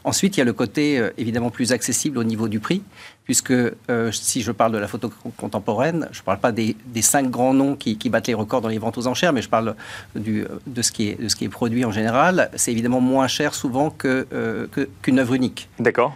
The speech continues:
Speaker 2: bien sûr.
Speaker 1: Puisque,
Speaker 2: Parce qu'il y a
Speaker 1: euh,
Speaker 2: plusieurs tirages de la photo ?
Speaker 1: Voilà, puisqu'en fait, euh, la photographie est, euh, une technique reproductible.
Speaker 2: Bien sûr, oui.
Speaker 1: Euh, et donc, euh, il existe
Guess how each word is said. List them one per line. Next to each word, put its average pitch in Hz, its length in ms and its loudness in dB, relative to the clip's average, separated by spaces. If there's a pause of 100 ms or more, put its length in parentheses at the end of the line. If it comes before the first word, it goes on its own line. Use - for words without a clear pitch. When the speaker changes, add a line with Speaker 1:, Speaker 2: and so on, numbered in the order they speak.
Speaker 2:
bien 110 80 4
sûr. 113 80 -2
Speaker 1:
Puisque, - 160 0
Speaker 2:
Parce 143 160 4
qu'il 165 80 4
y 160 80 4
a - 20 4
Speaker 1:
euh, 135 40 2
Speaker 2:
plusieurs 135 200 2
tirages 143 260 2
de 143 60 0
la 131 80 2
photo ? 151 340 -2
Speaker 1:
Voilà, 127 220 4
puisqu'en - 280 0
fait, 156 300 0
euh, 123 380 0
la 131 100 0
photographie 139 760 0
est, 131 380 0
euh, 107 480 -2 (200)
une 123 140 0
technique 131 340 -2
reproductible. 123 960 0
Speaker 2:
Bien 107 140 2
sûr, 156 220 0 (100)
oui. 131 100 2
Speaker 1:
Euh, 120 220 -2
et 127 100 0
donc, 147 400 0
euh, 110 280 -2
il 113 120 -2
existe 120 460 -2